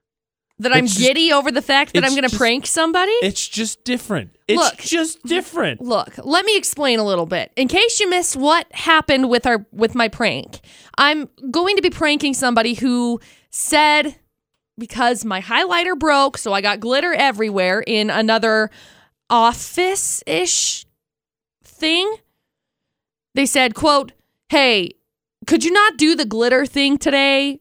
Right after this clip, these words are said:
Speaker 1: Mostly because I want you to know this is a manly space, and since it's a manly space, I don't want glitter in here."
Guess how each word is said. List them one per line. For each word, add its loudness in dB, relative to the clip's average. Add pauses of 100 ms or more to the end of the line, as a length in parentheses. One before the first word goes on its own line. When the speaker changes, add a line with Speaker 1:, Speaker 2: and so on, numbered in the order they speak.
Speaker 1:
Mostly 2
because 2
I 4
want 2
you -2
to 2
know 4
this -2
is -2
a 4
manly 0
space, 0 (400)
and 2 (160)
since -2
it's -6
a 2
manly 0
space, 0
I 0
don't -2
want -2
glitter 0
in -2
here." -6